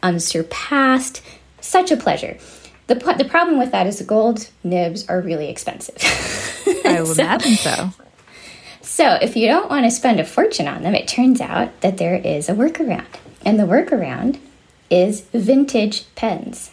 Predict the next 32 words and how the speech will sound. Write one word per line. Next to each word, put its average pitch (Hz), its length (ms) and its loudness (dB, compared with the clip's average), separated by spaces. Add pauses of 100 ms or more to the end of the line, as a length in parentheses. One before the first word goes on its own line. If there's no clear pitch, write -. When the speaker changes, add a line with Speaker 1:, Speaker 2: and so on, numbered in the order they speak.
(180)
Speaker 1:
There 185 100 4
is 226 160 2
this 185 140 -2
whole 302 600 4 (240)
market 220 500 0
of, 190 180 0
like, - 240 2
pens 220 300 2
from 196 120 -2
the 165 60 0
nineteen 208 400 2
fifties 185 640 -4
onward 185 580 -4 (580)
that 202 140 4
were 208 80 4
incredible. 202 560 2
Like, - 180 -4
Parkers 220 480 0
and 165 120 -4
Pilots 220 520 0
from 175 180 -2
that 175 240 -4
era 185 400 0 (420)
are 190 140 4
so 233 220 4
much 233 280 2
better 190 360 2 (300)
<laughs> - 0 - (480)
than 226 140 4
the 190 80 4
equivalents 180 560 0
today. - 540 -2